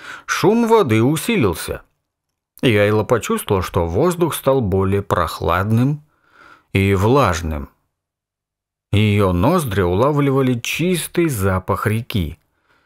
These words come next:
постоянно обновляющейся жизни в ней –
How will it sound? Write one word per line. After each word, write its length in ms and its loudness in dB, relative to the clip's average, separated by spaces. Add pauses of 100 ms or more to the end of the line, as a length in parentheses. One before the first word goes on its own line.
(220)
постоянно 800 2
обновляющейся 1040 0
жизни 520 0
в 80 -2
ней – 320 -6